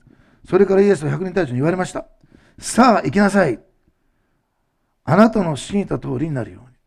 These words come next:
て。すると、ちょうどその時、そのしもべは癒されたって。見事でしょ？ね。もちろん、今は、し-、あの、信仰の訓練のために語られて、成就するまでに、あえて時間が持たれる場合があります。これ、訓練でね。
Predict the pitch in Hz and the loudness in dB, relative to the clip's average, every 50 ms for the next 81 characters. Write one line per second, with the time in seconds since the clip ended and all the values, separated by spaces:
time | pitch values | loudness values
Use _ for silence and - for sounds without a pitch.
0 | _ _ _ _ _ _ _ _ _ _ _ _ _ _ _ _ _ _ _ _ | _ _ _ _ _ _ _ _ _ _ _ _ _ _ _ _ _ _ _ _
1 | _ _ _ _ _ _ _ _ _ _ _ _ _ - - 196 214 214 214 - | _ _ _ _ _ _ _ _ _ _ _ _ _ 0 2 2 2 2 -2 -6
2 | - - - - - 285 294 294 208 214 240 240 226 233 208 214 202 - - 185 | -6 -6 -6 -6 -6 -6 -8 -6 -6 -6 -6 -6 -6 -8 -10 -10 -12 -12 -12 -12
3 | - 147 156 156 143 127 147 160 131 104 226 - - 131 120 - - - _ _ | -12 -12 -12 -12 -10 -8 -6 -6 -6 -8 -10 -12 -18 -20 -20 -20 -20 -20 _ _
4 | _ _ _ _ _ _ _ _ _ _ 107 127 165 202 220 208 - 147 - - | _ _ _ _ _ _ _ _ _ _ -10 -8 -8 -8 -8 -10 -12 -14 -16 -16
5 | - 113 123 127 _ _ _ _ _ _ _ _ _ _ _ _ _ _ _ _ | -18 -20 -20 -20 _ _ _ _ _ _ _ _ _ _ _ _ _ _ _ _
6 | _ _ _ _ _ _ - 110 - - _ _ _ _ _ _ _ - 156 185 | _ _ _ _ _ _ -20 -20 -20 -20 _ _ _ _ _ _ _ -4 -2 -2
7 | 220 214 262 262 277 277 262 254 - _ _ _ - 226 240 254 240 214 202 185 | -2 0 0 2 2 2 2 0 -4 _ _ _ -2 0 2 2 2 2 2 0
8 | 165 - - - - - 156 165 - - - - 226 233 220 226 220 214 - 226 | 0 -2 -6 -12 -12 -12 -12 -10 -12 -10 -4 -4 -2 0 2 0 0 0 0 0
9 | 220 220 202 180 160 165 156 151 147 - - 180 - 202 202 214 202 196 190 196 | 0 0 0 -2 -4 -6 -6 -6 -8 -10 -8 -6 -4 -2 0 0 0 0 -2 -2
10 | 214 202 175 127 135 131 170 196 190 170 156 123 151 170 160 151 143 143 117 - | -2 -2 -2 -2 -4 -2 -2 -2 -2 -2 -6 -10 -12 -10 -8 -8 -8 -8 -10 -12
11 | _ _ _ _ _ - 190 226 233 185 160 143 156 151 170 170 170 175 170 160 | _ _ _ _ _ -2 0 0 0 -2 -4 -10 -10 -10 -10 -10 -8 -8 -8 -8
12 | 156 - 160 151 156 139 127 127 127 180 160 127 110 110 - - _ 110 113 120 | -6 -6 -4 -4 -4 -4 -6 -6 -6 -6 -6 -6 -8 -12 -18 -20 _ -20 -20 -20
13 | - 113 113 120 120 117 - 113 | -18 -16 -16 -16 -18 -20 -20 -20